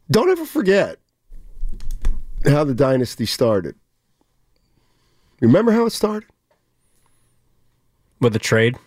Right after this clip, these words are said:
Speaker 1: With a tank. With the trade, and then a tank.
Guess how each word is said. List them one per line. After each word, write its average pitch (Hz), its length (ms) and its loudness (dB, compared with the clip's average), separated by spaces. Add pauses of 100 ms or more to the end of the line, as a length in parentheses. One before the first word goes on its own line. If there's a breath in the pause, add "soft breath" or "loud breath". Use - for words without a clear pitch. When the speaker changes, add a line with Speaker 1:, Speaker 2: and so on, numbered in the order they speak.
Speaker 1:
With 101 140 4
a 98 40 2
tank. 104 460 -2 (1200)
With 101 140 2
the 107 80 2
trade, 120 460 2 (280)
and 110 160 4
then 110 120 4
a 104 80 2
tank. 71 460 -8